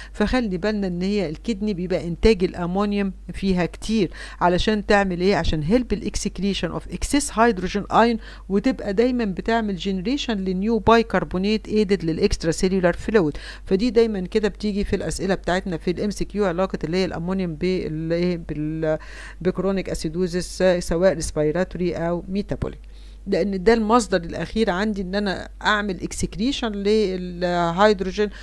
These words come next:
واخرجه بره واعمل جنريشن لنيو بايكربونات. قال طيب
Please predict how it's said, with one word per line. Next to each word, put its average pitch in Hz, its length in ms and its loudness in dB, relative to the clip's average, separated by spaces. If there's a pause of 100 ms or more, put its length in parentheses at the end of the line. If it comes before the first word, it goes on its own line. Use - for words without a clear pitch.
(180)
واخرجه 185 520 0
بره 190 360 2
واعمل 185 300 2
جنريشن 170 560 -2
لنيو 165 400 -2
بايكربونات. - 800 -6 (440)
قال 269 220 2
طيب 175 200 0